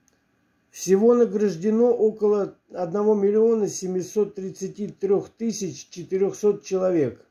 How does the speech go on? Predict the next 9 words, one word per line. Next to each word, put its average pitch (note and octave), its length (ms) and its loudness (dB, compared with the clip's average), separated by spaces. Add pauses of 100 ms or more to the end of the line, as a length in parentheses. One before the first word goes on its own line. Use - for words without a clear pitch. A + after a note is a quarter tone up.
(1000)
Первым G#3+ 380 4
награжденным F#3 1080 -2 (540)
десятого F3+ 680 -2
июля G3 460 -2
тысяча F3+ 480 -8
девятьсот F#3 480 -4
сорок F#3+ 300 0
восьмого F3+ 500 0
года D#3+ 540 2